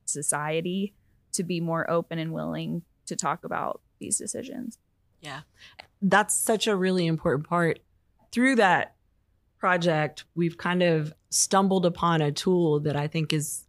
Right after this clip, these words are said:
Speaker 2: absolutely fascinating, and I'm excited to kind of continue utilizing it in a meaningful way. One, because it does such a good job of really looking at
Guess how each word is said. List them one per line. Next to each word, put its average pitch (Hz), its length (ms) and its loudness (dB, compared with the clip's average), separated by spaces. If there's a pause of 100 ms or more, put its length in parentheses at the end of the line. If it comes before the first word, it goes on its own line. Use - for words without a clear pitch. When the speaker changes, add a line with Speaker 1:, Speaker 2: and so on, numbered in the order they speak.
(120)
Speaker 2:
absolutely 165 600 2
fascinating, 156 920 0
and 147 580 -2 (300)
I'm 196 140 4
excited 165 720 4
to 160 140 -4
kind 165 260 -2
of 156 120 -2
continue 160 1000 2 (800)
utilizing 165 880 4
it 151 240 2
in 160 140 2
a 151 40 4
meaningful 165 540 2
way. 160 600 4 (400)
One, 226 440 4
because 180 540 2 (460)
it 180 120 4
does 185 180 4
such 190 200 2
a 190 60 4
good 180 140 2
job 170 220 4
of 165 120 4
really 165 240 4
looking 170 440 2
at 156 320 2